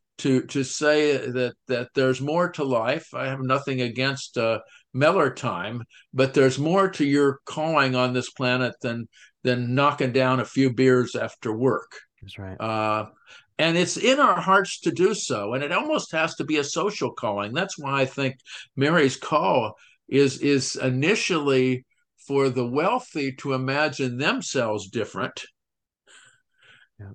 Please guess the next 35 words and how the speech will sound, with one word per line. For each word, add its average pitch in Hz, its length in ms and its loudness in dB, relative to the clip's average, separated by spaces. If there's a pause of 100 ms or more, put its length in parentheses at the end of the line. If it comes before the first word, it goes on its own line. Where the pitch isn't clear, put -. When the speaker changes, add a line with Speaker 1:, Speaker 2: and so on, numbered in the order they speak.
(100)
Speaker 1:
the 135 80 4
people 156 380 2
of 127 140 2
privilege - 600 2
to 135 80 2
imagine 131 420 -2
themselves 127 560 0
in 117 80 -4
our 110 120 0
society 151 640 -2
different, 120 400 -4 (460)
and 147 220 0
the, 131 240 2
the, 131 280 4
the 127 160 2
marginalized 139 880 2
to 151 120 -4
imagine 147 480 -2
it 143 160 -4
could 151 120 -2
happen 156 480 -2
and 135 140 -2
try 151 240 0
to 160 80 -2
ask 143 340 -4
themselves, 135 600 -2 (360)
in 135 180 -2
what 190 240 0
small 151 600 -2
way 131 220 4
can 127 220 -6
I 120 120 -4
make 127 320 -2
this 113 260 -4
happen 110 500 -6